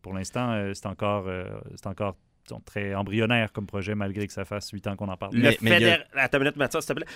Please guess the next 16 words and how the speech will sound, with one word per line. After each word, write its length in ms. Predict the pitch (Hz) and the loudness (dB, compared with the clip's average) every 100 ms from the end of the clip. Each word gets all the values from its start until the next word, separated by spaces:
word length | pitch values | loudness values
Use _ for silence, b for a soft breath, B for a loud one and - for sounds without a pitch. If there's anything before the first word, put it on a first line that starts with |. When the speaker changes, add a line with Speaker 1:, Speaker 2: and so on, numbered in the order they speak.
| - | 4
Speaker 2:
Le 120 | 165 | 4
fédéral, 560 | 170 185 180 208 226 - | 6 6 6 6 4 4
as-tu 520 | 156 156 - 202 220 | 2 2 -2 -2 -2
dans 360 | 165 165 160 156 | 4 6 6 6
les 260 | 156 151 | 4 4
plans 640 | - - 175 175 196 226 233 - _ _ _ | 2 2 4 6 6 4 -2 -12 _ _ _
de 240 | 113 104 139 | 0 2 2
financer 680 | - 175 175 160 147 190 175 | 2 4 6 6 4 0 0
des 180 | 151 | 2
infrastructures 840 | 139 131 147 131 131 - - 165 160 | 2 2 0 -2 -4 -6 -2 -2 0
comme 280 | 143 135 123 | 2 2 2
des 200 | 123 117 | 2 0
ponts 440 | - 151 160 160 | 2 2 2 -2
ailleurs 420 | - 139 147 156 135 | 2 4 6 4 2
au 80 | 117 | 0
Canada ? 340 | 120 110 | 0 0